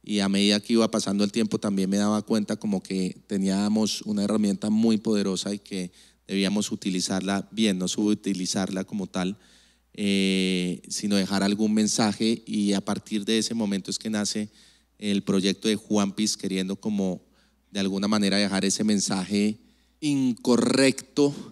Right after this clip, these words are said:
eh, mostrándole a la gente la importancia de no trabajar desde esa incorrección, de no vivir la vida desde esa incorrección.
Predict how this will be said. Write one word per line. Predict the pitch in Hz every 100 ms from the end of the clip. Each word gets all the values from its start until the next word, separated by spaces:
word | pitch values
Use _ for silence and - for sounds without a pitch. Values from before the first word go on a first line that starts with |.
| - - -
eh, | - _ _ -
mostrándole | 110 - 110 107 117
a | 123
la | 107
gente | 104 107 95 117 120 123 - _ _ _ _ _ _
la | 110 110
importancia | 113 110 104 98 110 107 -
de | 120 110
no | 101 110 117 120 127 - _ _
trabajar | - 110 107 104 104
desde | 104 110 113
esa | 101 113 104 110 -
incorrección, | - 113 - 107 95 - - 113 110
de | 110
no | 101
vivir | 98 101
la | 104 107
vida | 107 107
desde | 104 95
esa | 92 107
incorrección. | 104 - 98 90 - 107 104